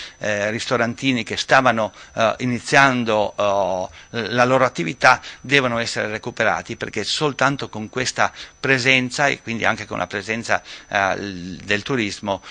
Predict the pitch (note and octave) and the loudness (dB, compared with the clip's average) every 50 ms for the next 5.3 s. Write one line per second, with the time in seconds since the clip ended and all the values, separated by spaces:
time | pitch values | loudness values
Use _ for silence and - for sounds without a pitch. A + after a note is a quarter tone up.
0 | - - - - G2 G2+ G2 F2+ E2+ C2 A1+ G2+ G#2+ F#2 - - C3 - - B2 | -20 -14 -8 -2 0 0 0 0 -2 -2 -4 -4 -4 -2 -2 -2 -4 -2 0 0
1 | B2+ B2 - - - G2 F#2 - A#2+ A#2+ B2+ B2+ A#2 A#2+ A2+ A2+ A2 G2 F2+ F2 | 0 0 -2 -4 -6 -4 -4 -4 -2 0 0 0 0 0 -2 0 2 2 2 2
2 | F2 F2+ F2+ F#2 - - - - - A#2+ A#2 - A#2+ A#2 A2+ - - G2 G2+ G2 | 0 -2 -4 -6 -8 -10 -18 -10 -8 -8 -2 -2 -2 -2 -2 -2 -2 -2 0 0
3 | G#2 G#2 G2+ - - - - - A2 F#2+ A2+ G#2 G2 A#2+ A#2 - - - F2+ E2+ | -2 -4 -4 -6 -14 -12 -8 -8 -4 -4 -4 -4 -4 -6 -6 -2 0 0 0 0
4 | F2 E2+ - A#2+ - - - - G#2 G#2 F#2 F2 - - G2 F2 E2 F#2 F2 D#2 | -2 -4 -4 -4 -4 -6 -8 -6 -4 -4 -4 -4 -6 -8 -10 -8 -8 -4 -4 -4
5 | C#2+ B1 B1+ C#2+ C#2+ | -4 -4 -6 -8 -12